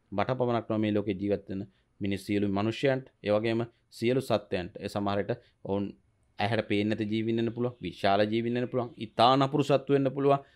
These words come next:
නැත්නම් අහිංසක සත්තු වෙන්න පුළුවන්. ඔය කුමන තත්ත්වයන් වල තුළ හිටිය සත්ත්වෙක් අවම වශයෙන් අර බඩගින්න නිවා ගන්නවත්, ඒ අවශ්‍ය කරන ආහාර ටිකවත් සපයා ගන්න හැකියාව ලැබේවා කියලා ප්‍රාර්ථනා කරලා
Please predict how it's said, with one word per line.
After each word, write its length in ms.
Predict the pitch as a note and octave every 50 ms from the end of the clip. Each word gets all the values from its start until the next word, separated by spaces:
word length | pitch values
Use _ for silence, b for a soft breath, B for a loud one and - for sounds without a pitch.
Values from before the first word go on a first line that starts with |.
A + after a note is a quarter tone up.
| b b b _
නැත්නම් 260 | - G#2 - - A2+
අහිංසක 240 | G#2+ A2+ C3 B2+ - C#3+
සත්තු 300 | D3 D3 C#3 - - C#3+
වෙන්න 100 | C#3 C3+
පුළුවන්. 200 | C#3+ C#3 C3+ -
ඔය 140 | B2 C3+ B2+
කුමන 340 | - - C#3 E3 F#3+ G3 E3+
තත්ත්වයන් 400 | C#3 A2+ - - - F#2+ F#2+ F#2
වල 140 | G2 F#2
තුළ 200 | - - F#2+ F#2+
හිටිය 240 | F#2+ G2 F#2+ G2 F#2
සත්ත්වෙක් 440 | - - G2 - _ - - - b b b b b b -
අවම 280 | - A#2+ D3+ F#3 F3 E3
වශයෙන් 300 | D3+ C3 - A#2 A2+ A2 - _
අර 220 | - A2 G#2+ A2 G#2+ - _ -
බඩගින්න 500 | G2+ F#2+ G2 G#2 B2+ C#3 D3 D3 D3 D3
නිවා 280 | D3 C#3 C3+ C3+ C3+ C3
ගන්නවත්, 480 | C3 C3 C3 C3 B2+ C3 C3 C3 - _ _ _ _ _
ඒ 180 | A#2+ A#2+ A#2+ A2+
අවශ්‍ය 360 | G#2 G#2+ A#2 B2 - - B2+
කරන 180 | B2+ B2+ A#2+ A2+
ආහාර 300 | G#2+ A2 A#2+ C#3+ D3 D3
ටිකවත් 300 | C#3+ C#3+ C3+ C#3 C3 C3
සපයා 340 | - A#2+ G#2+ - A#2+ A#2 A#2
ගන්න 320 | A2+ A2 G#2+ A2 A2+ b b b b b b b -
හැකියාව 460 | - G#2+ - - A#2+ A#2 A#2 A2+ G#2+
ලැබේවා 460 | G#2 G2+ G2 G#2+ G#2+ G2+ G2+ G2+ G2
කියලා 280 | F#2+ - A2 A2+ B2 - _ _
ප්‍රාර්ථනා 540 | _ - G#2 G#2 G#2+ G#2+ - G#2+ G#2+ G2+ F#2+
කරලා 340 | - G2 F#2+ F#2+ G2 A#2+